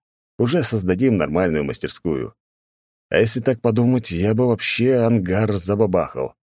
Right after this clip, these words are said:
чтобы все мастера были в одном месте. Притащим из города железо,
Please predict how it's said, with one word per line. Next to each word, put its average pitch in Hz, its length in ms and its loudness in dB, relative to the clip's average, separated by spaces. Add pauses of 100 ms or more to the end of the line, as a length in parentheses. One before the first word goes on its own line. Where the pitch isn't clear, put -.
(160)
чтобы 85 340 0
все 95 320 0
мастера 90 420 0
были 82 220 0
в 76 80 0
одном 87 280 0
месте. 73 460 -4 (720)
Притащим 143 640 0
из 107 120 0
города 101 280 0
железо, 92 760 0